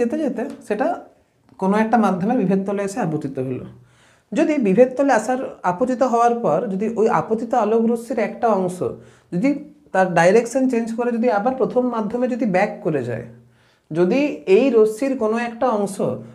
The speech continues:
আপতিত হয়ে যদি direction change করে যদি আবার প্রথম মাধ্যমে যদি back করে যায়, মানে যে মাধ্যম থেকে এসেছিল সেই মাধ্যমেই যদি back করে চলে যায়, তাহলে আলোর এই ঘটনাটাকে বলবো আমরা আলোর প্রতিফলন। এখন আলোর প্রতিফলন পড়লাম, আলোর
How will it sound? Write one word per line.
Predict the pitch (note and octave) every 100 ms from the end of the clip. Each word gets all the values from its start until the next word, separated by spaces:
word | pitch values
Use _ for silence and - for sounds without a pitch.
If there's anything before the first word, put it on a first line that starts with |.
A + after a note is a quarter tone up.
| - D#3+
আপতিত | E3 A#3 B3 B3+ A3+
হয়ে | F#3+ B2+ - - - E3
যদি | G#3 F#3
direction | E3 F#3+ A3+ A3+ C#4 A3
change | A3+ B3 -
করে | C4
যদি | B3+ C4
আবার | G#3 B3 A3+
প্রথম | F#3+ C#4 C#4
মাধ্যমে | A#3 B3 B3+
যদি | B3 F#3+
back | E3+ -
করে | D#3 B2+
যায়, | B2 - - -
মানে | F3 G3+ F3+
যে | G3
মাধ্যম | G#3+ G3+ B3+ B3
থেকে | B3+ C4
এসেছিল | C4 - C#4 D4+
সেই | A#3 G3+
মাধ্যমেই | F#3+ G#3+ C4 C#4+
যদি | A3+ - - - - _ _ -
back | C#3+ F#3 - -
করে | B3+ C4
চলে | A3 F#3+ C#3+
যায়, | B2+ - - _ -
তাহলে | F#3 A3 F#3
আলোর | F#3 A3
এই | A3
ঘটনাটাকে | F#3 G#3 G#3+ A#3 A#3+
বলবো | A3+ A3+ C4+
আমরা | B3 B3
আলোর | F#3 G3
প্রতিফলন। | D#3 D3+ C3 A#2 A2+ - - - - _
এখন | G#3 D4 -
আলোর | F#3+ B3 B3
প্রতিফলন | A3 D4+ D4 C#4+ C4
পড়লাম, | B3 F3+ F3+ G#3+ - - - E3
আলোর | G3+